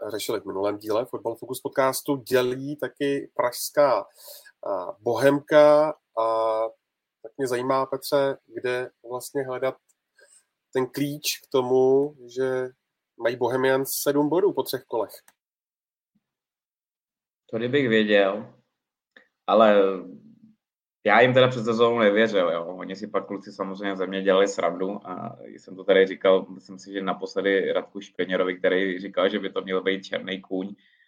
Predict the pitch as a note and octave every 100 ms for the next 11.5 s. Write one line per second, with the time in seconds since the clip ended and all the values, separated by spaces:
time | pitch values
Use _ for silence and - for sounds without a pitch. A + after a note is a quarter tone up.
0 | _ _ F#2 F2+ F#2 F2+ F#2+ F#2 F2+ G2
1 | G2 F#2+ F#2+ - - G2+ F#2+ F#2+ G2 F#2
2 | G2 F#2+ F#2+ F#2 F#2 F#2 F#2 G2 F#2+ G2
3 | - - _ _ _ _ _ _ _ _
4 | G#2+ G#2+ A2+ A2+ A2 A2+ A#2 - - -
5 | G#2+ A#2+ B2+ B2+ A#2+ B2 A2+ A2+ A2+ A2
6 | G2+ G2+ F#2+ A2+ - - _ _ _ _
7 | _ _ _ _ G2 G2+ G#2+ G#2+ G#2+ G#2
8 | - _ _ A2+ A2+ A2+ A2 A2 A2 -
9 | A#2+ B2 C#3 C3 G#2+ - A#2+ C3 C#3 B2+
10 | B2 D#3+ D#3+ D3 D3+ _ _ _ _ _
11 | _ G#2 A2 G#2+